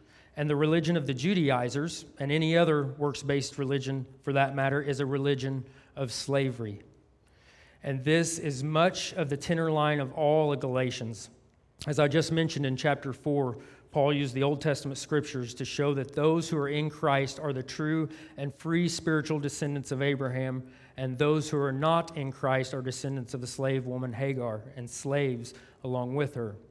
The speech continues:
Earlier in chapter four, when speaking of the Galatians' spiritual, uh, status before receiving Christ, he says in verse three there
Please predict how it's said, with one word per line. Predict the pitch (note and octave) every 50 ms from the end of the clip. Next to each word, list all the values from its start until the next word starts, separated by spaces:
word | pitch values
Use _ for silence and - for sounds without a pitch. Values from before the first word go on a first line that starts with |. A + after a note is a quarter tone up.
| _ _ _ _ _ _ _ _ _ _ _ _ _ _ _ _ - -
Earlier | - E3+ E3+ F3+ F#3 F3+ E3 D3+ D3+
in | D3
chapter | C3+ - E3 C#3+ C#3 - C3+ B2+
four, | A2+ - C#3+ B2+ B2+ C#3 C3+ C3+ - - - - - - -
when | - C#3+ C3+
speaking | - - - D#3+ D3+ D#3
of | D#3 C3+ C3
the | C#3+
Galatians' | C3+ C#3+ D3+ D3 D3 D3+ C#3+ D3 - D3 B2+ -
spiritual, | - - D#3 D#3 D#3 D3+ D3+ - D#3 C#3 C3+ C3+ - -
uh, | D3 C3 B2
status | - - - C#3+ C3 C#3 D3 E3 D#3 D3+ - - - - - - - - _
before | D3 C3+ - D#3+ D3+ C#3+
receiving | C3+ B2+ - - E3+ E3 E3+ F3 E3 D#3
Christ, | - - D#3+ D3 D3+ E3 F#3 F#3 - - - - - - - - - -
he | - D3 D#3
says | - - - E3+ D#3+ E3+ E3 D#3+ D#3+ - -
in | - D#3+ D3
verse | C3 C3 D#3 D3+ D3 D3 - -
three | - D#3+ D3 D#3+ D#3 C#3+ A#2+ A2+ A2+ - - - - - _ _ _ _ _ _
there | C3+ B2+ C#3+ C3+ C3+ C3 B2+ A#2 -